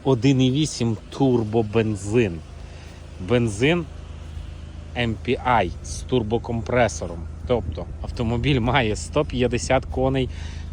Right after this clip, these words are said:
це на ізі. Далі можна зробити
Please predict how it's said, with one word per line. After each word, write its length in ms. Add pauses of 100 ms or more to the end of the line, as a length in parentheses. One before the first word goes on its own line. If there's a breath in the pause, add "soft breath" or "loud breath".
(120)
це 320 (840)
на 200 (100)
ізі. 440 (400 loud breath)
Далі 260
можна 280
зробити 360